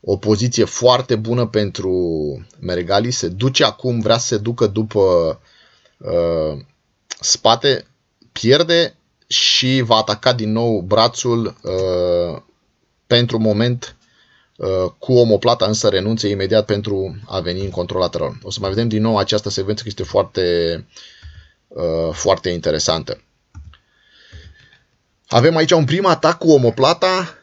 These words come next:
nu reușește să ducă brațul foarte mult, uh, în jurul pulpei pentru a-l face,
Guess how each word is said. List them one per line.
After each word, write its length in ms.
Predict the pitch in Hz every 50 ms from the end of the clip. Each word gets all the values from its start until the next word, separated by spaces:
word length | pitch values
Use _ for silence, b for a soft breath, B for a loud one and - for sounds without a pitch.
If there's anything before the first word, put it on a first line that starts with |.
| B B -
nu 200 | 123 123 127 147
reușește 300 | 170 175 170 - - 170
să 120 | - 165
ducă 220 | 143 139 135 139
brațul 340 | 127 113 123 117 117 - 113
foarte 360 | - - 127 120 120 - 117
mult, 360 | 107 107 110 113 127 131 123 -
uh, 180 | 104 104 101 101
în 60 | 98
jurul 260 | 95 110 117 113 104
pulpei 360 | 101 - 110 110 113 131 135
pentru 320 | 135 120 113 110 - 110 101
a-l 100 | 101 95
face, 960 | - - 113 113 - - 107 101 98 98 92 87 87 85 80 76 73 -